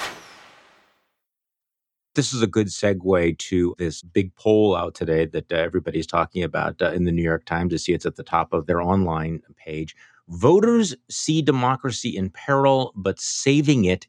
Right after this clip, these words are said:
is not a priority. Okay, well, deep breath here. <clears throat> Voters overwhelmingly believe American democracy is under threat,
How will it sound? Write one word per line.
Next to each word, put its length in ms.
is 180
not 380
a 140
priority. 920
Okay, 240
well, 260
deep 300
breath 280
here. 300
<clears throat> 1900
Voters 420
overwhelmingly 960
believe 340
American 420
democracy 500
is 120
under 200
threat, 340